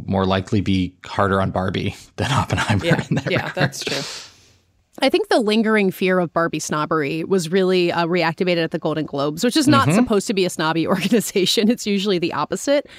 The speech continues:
Speaker 3: But Barbie winning box office achievement as well as song, which I think we all knew it would, um, and then Poor Things getting comedy felt very much like, "Okay, well, here's your prize about, like, getting a lot of people to wear pink and go to the movies, and now let's give something to the serious movie," um, which I don't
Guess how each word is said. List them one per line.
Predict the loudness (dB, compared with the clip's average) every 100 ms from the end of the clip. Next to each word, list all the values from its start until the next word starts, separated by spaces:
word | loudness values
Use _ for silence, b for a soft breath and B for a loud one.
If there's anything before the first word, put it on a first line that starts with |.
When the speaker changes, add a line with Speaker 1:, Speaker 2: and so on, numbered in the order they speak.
| B B -2
Speaker 3:
But | 0 2
Barbie | 2 2 0
winning | 2 2 2 2 0 2
box | 0 0
office | -4 -6
achievement | -6 -4 0 -2 -2 -6 -4
as | -2
well | -2
as | -2
song, | 2 2 2
which | -2 -6
I |
think | -10 -6
we | -6
all |
knew | -4 -6
it | -4
would, | 0 2 0
um, | -2 -2 -2 -2
and | 0
then | 0
Poor | 0 0
Things | 0 -2
getting | -2 -2 -2
comedy | 0 2 2
felt | 0 -2
very | 0 -2
much | -2 -4
like, | 0 0
"Okay, | 0 -2 -6
well, | -4
here's | -2 -2 0
your | -4
prize | 0 2 4 4 2 0
about, | 0 -2
like, | 0 -2
getting | 0 0
a |
lot | 2
of |
people | 0 0 0
to |
wear | 2 0
pink | 0 -2
and | 0
go | 0
to | 2
the | 4
movies, | 4 2 2 2
and | 2
now | 2 2
let's | 0
give | 0 -2
something | 0 -2 -2 -4
to | -8
the | -8
serious | -4 -2 0 -2 -4 -12 B B B
movie," | 2 2 -2 -8 B B B
um, | 2 2 0 -2
which | -4 0
I | 2
don't | 2